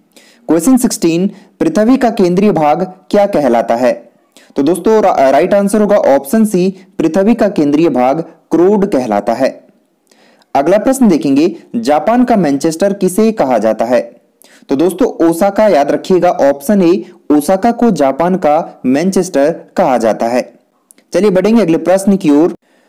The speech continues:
Question number eighteen, गोबी मरुस्थल कहाँ स्थित है? तो दोस्तों, मंगोलिया जो है, गोबी मरुस्थल मंगोलिया में स्थित है। तो option B प्रश्न के अनुसार right answer होगा।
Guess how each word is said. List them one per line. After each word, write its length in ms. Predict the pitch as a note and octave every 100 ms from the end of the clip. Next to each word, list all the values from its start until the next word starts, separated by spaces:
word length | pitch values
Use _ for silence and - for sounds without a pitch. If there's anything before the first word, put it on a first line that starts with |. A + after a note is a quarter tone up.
| _ _ _ _ _ _ _ _ _ _ -
Question 240 | F3+ A#3+
number 180 | B3 F#3+
eighteen, 440 | D#3 - F3+ G#3+ - _
गोबी 340 | B2 C#3 F#3 C4
मरुस्थल 500 | A#3+ F3+ F3 G#3 G#3+
कहाँ 600 | E3+ D3 C#3+ G3+ - -
स्थित 360 | G#3 - C#3 -
है? 320 | C#4 - - - _ - _
तो 80 | C#3+
दोस्तों, 400 | E3 G#3+ A3+ A#3
मंगोलिया 560 | G3 D#3 D#3+ F#3 G3+ G3
जो 100 | G3
है, 240 | G3 F3+
गोबी 220 | C#3 D3+
मरुस्थल 420 | F3 E3+ E3+ F#3
मंगोलिया 500 | F3 C#3 C#3 D#3+ E3+
में 320 | E3+ G3 - - D#4
स्थित 300 | C#4+ G#3+ G#3+
है। 100 | A#3
तो 120 | G3
option 360 | D3+ D#3 A3 G#3
B 100 | G#3
प्रश्न 320 | G3+ F#3+ G3+
के 80 | G3
अनुसार 380 | F#3+ G3+ G#3 -
right 320 | C3 C#3 D3
answer 340 | C#3+ C#3+ G3
होगा। 440 | F#3 D#3 G#2+ G2+